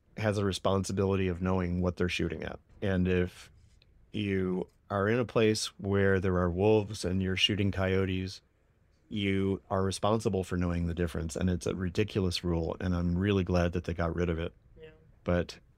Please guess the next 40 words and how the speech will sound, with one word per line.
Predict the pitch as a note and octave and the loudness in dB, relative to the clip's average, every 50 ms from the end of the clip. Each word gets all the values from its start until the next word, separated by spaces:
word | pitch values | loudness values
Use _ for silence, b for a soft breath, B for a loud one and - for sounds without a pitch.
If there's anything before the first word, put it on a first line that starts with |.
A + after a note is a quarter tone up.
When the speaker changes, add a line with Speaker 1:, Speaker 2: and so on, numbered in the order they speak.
| _ _ _ | _ _ _
Speaker 1:
I | - C3+ | 2 4
would | F3 G#3+ F3+ | 4 4 4
really | B2 B2 B2+ B2+ B2 | 4 4 4 4 6
like | A#2 A#2 A#2 A#2 - | 6 4 4 2 -2
to | - | -6
see, | - - B2+ A#2+ B2 A#2+ A#2+ A#2 - - - | -4 -2 0 2 2 2 2 0 -2 -4 -4
aside | - - D3+ D3+ D3+ C#3+ | 0 2 2 2 2 2
from | - C3 B2 A2+ A2 G2+ E2 - _ _ _ _ | 2 2 4 4 4 2 0 -2 _ _ _ _
obvious | - A2+ A2+ A#2 A2 A2+ A2 G#2+ G2+ - | 2 2 2 2 2 2 2 2 2 0
sort | - - A2 G#2 | 0 0 0 0
of | G2 F2+ | 0 -2
public | - - A2+ A2 A2 A2 G2 | -4 -4 -2 0 0 -2 -4
safety | - - A2+ G#2+ A2 G#2+ - - - G#2+ G#2+ G#2+ G#2+ G#2 G#2 G2+ G2+ G2+ A2+ A#2 - - | -2 0 0 2 2 0 -2 -2 -2 0 0 2 0 0 0 0 0 0 0 -2 -2 -2
issues, | A2+ G#2+ F#2+ - A#2 G#2+ G2+ G2 G2+ - - | -2 -2 0 0 0 0 0 -2 -4 -6 -6
if | - G2+ F#2 F#2 | -4 -4 -2 -2
a | F#2+ | -4
coyote | - - F#2+ F#2 F#2 F#2+ F#2 F#2+ F#2+ F#2+ F#2 | -4 -2 0 0 2 2 2 0 0 0 0
is | F#2 F2+ F2+ - - - _ _ _ _ _ _ _ _ _ _ _ _ _ _ | 0 -2 -2 -4 -8 -10 _ _ _ _ _ _ _ _ _ _ _ _ _ _
clearly | - - - - D#3 D3+ D3+ C#3+ C#3+ C3 B2 A2 G#2 | -14 -8 -4 0 2 4 6 6 6 6 4 4 2
depredating | F#2+ F2+ G#2+ G2 - - G#2 G2 G2+ G2 G2 F#2+ G2 F#2+ F#2+ | 2 2 0 2 2 2 2 4 4 4 4 4 4 2 2
on | F2+ F2+ F#2 F#2 | 2 0 0 2
livestock | F2+ F#2 F#2 F#2 F2+ - - G2+ F#2 F#2 F2+ - - | 2 2 2 0 -2 -2 0 0 2 2 0 -2 -2
and | F#2 F2+ F2 F2 F2 F2 F2 F2 E2+ F2+ - - - | -4 -4 -2 -2 -4 -4 -4 -4 -6 -8 -12 -8 -4
the | F2+ F2+ F2+ E2+ F2 F2+ | -2 0 0 0 -2 -4
rancher | F2+ F#2+ G2 F#2+ F2+ - F#2+ F2+ | -2 -2 -2 -2 -2 -4 -6 -6
can't | - - F#2+ F2+ F2 | -4 -2 -2 0 0
afford | E2+ - F2+ F2 F2 F2 | -2 -2 0 0 2 2
it | F2 F2 - _ _ _ _ - | 2 0 -2 _ _ _ _ -10
or | F#2 | -10
something | F2+ - G#2+ G2 F2+ G2 F2+ | -8 -6 -6 -4 -4 -4 -4
like | E2+ F2 F2+ - | -4 -4 -4 -4
that, | - D#2+ F2 E2+ D#2 - | -4 -2 -2 -2 -2 -4
you | C#3+ C3+ | -2 -2
know, | C3 A#2 | 0 0
you, | A#2+ A#2+ B2 C3 A2+ F#2 - | 0 0 0 -2 -4 -6 -10
you | - A#2 | -10 -4
don't | A2+ C#3 C3+ C3 | 0 0 2 2
wanna | A2+ A2 A2 | 2 2 2
be, | G2 F#2 G2 F#2+ F#2 F2 - _ _ _ _ _ _ - | 0 -2 -2 -4 -4 -6 -8 _ _ _ _ _ _ -6
uh, | F#2+ F2+ F2 | -4 -4 -4